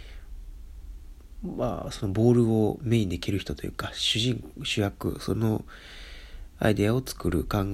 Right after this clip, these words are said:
える、進めていく主役っていうのがちゃんといて、で、それは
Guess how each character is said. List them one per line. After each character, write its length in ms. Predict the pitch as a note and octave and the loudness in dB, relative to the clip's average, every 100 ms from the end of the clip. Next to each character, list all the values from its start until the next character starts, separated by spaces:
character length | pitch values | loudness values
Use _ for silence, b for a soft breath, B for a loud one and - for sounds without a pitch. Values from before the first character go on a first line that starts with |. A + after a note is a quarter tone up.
| G2 | 4
え 100 | F#2+ | 6
る、 400 | B2 C3 - - - - - - | 6 4 4 -4 -14 -14 -12 -4
進 320 | - A2 A2 | -2 0 0
め 80 | G2+ | 0
て 140 | - | 2
い 80 | F2+ | 2
く 340 | - - D#2+ - - - - | 0 -6 -6 -8 -14 -14 -10
主 200 | - - | -2 2
役 260 | G2+ - B2+ | 2 2 0
っ 40 | |
て 160 | B2+ A2+ | 0 -2
い 40 | |
う 20 | |
の 80 | A#2 | 0
が 140 | C3 A#2 | 0 2
ち 100 | - | 0
ゃ 60 | |
ん 40 | F#2 | 0
と 100 | E2 | -2
い 80 | - | -4
て、 400 | - D3 - - - - B B B B B B B B B - - | 0 2 2 -4 -12 -14 B B B B B B B B B -10 -2
で、 100 | E3+ | 0
そ 120 | F3 | 2
れ 100 | E3 | 4
は 420 | D#3 D3 C#3+ - | 6 4 4 0